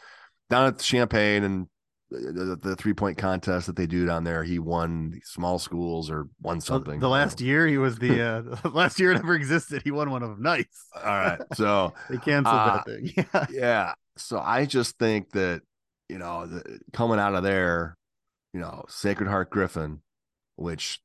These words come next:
Speaker 1: it's too bad 'cause we had that December twenty-third thing all ready to go.
Speaker 2: Sayonara.
Speaker 1: Uh,
Speaker 2: Yeah, Joliet
Speaker 1: yeah.
Speaker 2: West clearly really needed that game. I, I, I've wondered a few times over the last few days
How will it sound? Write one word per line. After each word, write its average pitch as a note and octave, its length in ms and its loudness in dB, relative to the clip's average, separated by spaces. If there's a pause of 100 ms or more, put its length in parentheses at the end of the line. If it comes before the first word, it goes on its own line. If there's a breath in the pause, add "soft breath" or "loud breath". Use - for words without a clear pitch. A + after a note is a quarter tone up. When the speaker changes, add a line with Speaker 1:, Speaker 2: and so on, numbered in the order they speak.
(240)
Speaker 1:
it's - 200 -8
too G#2 140 0
bad F#2+ 340 0
'cause E2 160 -4
we D#2+ 120 -8
had F2 340 -2
that E2+ 300 0 (1800 loud breath)
December G2+ 380 2
twenty-third G#2 760 2 (140)
thing E2 280 -4
all D#2+ 320 -2
ready E2 200 -4
to D#2 80 -6
go. D2 240 -4
Speaker 2:
Sayonara. B2 600 4
Speaker 1:
Uh, A#2 40 0
Speaker 2:
Yeah, A#2 60 0
Joliet C#3 420 4
Speaker 1:
yeah. B2+ 40 4
Speaker 2:
West B2+ 240 2
clearly C3 440 0
really A2+ 420 -4
needed G#2+ 360 -6
that F#2+ 220 -12
game. F2+ 440 -12
I, A#2+ 300 0
I, B2 140 2
I've B2+ 80 2
wondered A#2 640 2
a A2+ 40 -12
few A#2+ 220 -4
times G#2+ 360 -2
over G#2+ 100 -6
the G#2 60 -6
last G2+ 200 -8
few G#2 140 -8
days G2 480 -8